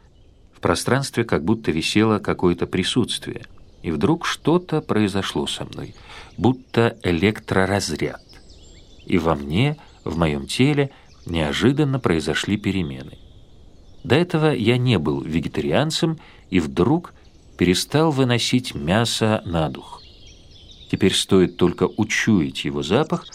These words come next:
как меня почти что начинает тошнить. Теперь с трудом могу пройти мимо мясных рядов в супермаркете. То, о чём вы прочли, является обычной реакцией организма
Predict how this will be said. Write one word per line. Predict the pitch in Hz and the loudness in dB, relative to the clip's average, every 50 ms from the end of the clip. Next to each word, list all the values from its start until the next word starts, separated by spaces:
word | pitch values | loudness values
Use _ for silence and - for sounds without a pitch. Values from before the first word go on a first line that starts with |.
| - - - - - - - | -20 -20 -20 -18 -18 -6 -4
как | - 95 - - | -4 -2 0 0
меня | 92 90 101 98 | 0 0 0 0
почти | 98 - - - - - - - - 131 | 0 -2 -2 0 -2 -6 -4 -2 0 0
что | 139 - - - - 147 139 | 0 -2 -6 -4 -2 -2 -2
начинает | 131 117 - - - 78 73 76 80 87 90 - - | 0 -2 -4 -6 -6 -6 -4 -2 -2 -2 -2 -4 -6
тошнить. | - 110 - - - 131 117 - - - - - - - - - - - - - - - - - - - - - - | -6 -4 -4 -2 -4 -4 -6 -6 -10 -14 -20 -20 -20 -20 -20 -20 -20 -20 -20 -20 -20 -20 -20 -20 -20 -20 -20 -16 -8
Теперь | - - - - 95 - | -8 0 2 2 2 2
с | - - | 0 -4
трудом | - - 101 104 95 87 87 101 104 92 82 | -2 -2 -2 -2 2 4 4 4 4 2 0
могу | 78 76 76 71 80 | -2 -4 -2 -2 -2
пройти | 76 - 76 73 69 - - - 113 127 135 - - - - - | -2 -2 -4 -4 -6 -6 -4 -2 0 0 -2 -2 -8 -16 -14 -10
мимо | 80 82 90 95 90 87 87 | -4 -2 0 2 2 0 0
мясных | - 110 87 90 87 - - 95 87 78 - - | -2 -2 -2 -2 -2 -2 0 0 -2 -2 -2 -6
рядов | 73 69 67 76 90 107 - - - | -6 -4 0 2 2 0 0 -6 -10
в | - | -10
супермаркете. | - - 85 - - 90 95 104 95 80 - - - - - - - - - - - - - - - - - - - - - - - - - - - - - - - - | -4 -2 -2 -2 0 -2 0 0 -2 -2 -4 -10 -14 -14 -14 -16 -16 -18 -20 -20 -20 -20 -20 -20 -20 -20 -20 -20 -20 -20 -20 -20 -20 -20 -20 -20 -20 -20 -20 -20 -2 2
То, | 101 95 92 92 - | 4 4 4 4 2
о | - 82 | -4 -4
чём | - - - 95 82 73 | -4 -2 -2 -2 -2 -2
вы | 73 71 | -2 -2
прочли, | - 76 78 - - - - 110 139 180 - - - - - - - - - - - | -2 -2 -4 -4 -4 -2 0 0 0 -2 -4 -12 -18 -20 -20 -20 -20 -20 -20 -12 -2
является | 87 87 87 98 113 123 123 120 - - - - | 0 2 4 4 4 4 2 2 2 0 0 0
обычной | - - - 82 76 123 123 127 127 - - 127 117 104 - | 0 -2 -4 -4 2 4 2 4 4 0 -2 0 0 0 0
реакцией | - 95 87 87 82 82 80 - - - - - 71 71 | 0 0 0 2 2 2 0 -2 -4 -4 -2 -2 -2 -2
организма | - - 76 69 - 71 67 69 82 107 113 127 143 147 147 | -2 -4 -4 -4 -6 -8 -6 -4 -4 -4 -2 0 0 -2 -2